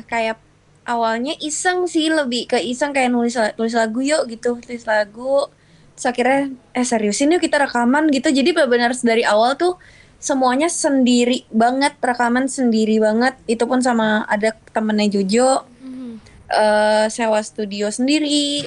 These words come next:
Speaker 1: terus rekam sendiri, terus min-, eh, untuk mixing mastering semua ada orangnya sih, bukan, bukan kita karena kita nggak bisa.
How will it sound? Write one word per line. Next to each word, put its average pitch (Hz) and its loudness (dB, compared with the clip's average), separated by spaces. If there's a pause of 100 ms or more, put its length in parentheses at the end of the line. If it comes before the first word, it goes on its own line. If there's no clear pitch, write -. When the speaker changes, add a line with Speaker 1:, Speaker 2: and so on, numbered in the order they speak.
Speaker 1:
terus 247 -10
rekam 220 -4
sendiri, 262 2
terus 262 -2
min-, 220 -2
eh, 190 0 (160)
untuk 220 0
mixing 220 -2
mastering 214 0
semua 233 2
ada 196 2 (420)
orangnya 208 2
sih, 226 0
bukan, 190 -2
bukan 190 -2
kita 208 -4
karena 196 -4
kita 196 -6
nggak 180 -6
bisa. 220 0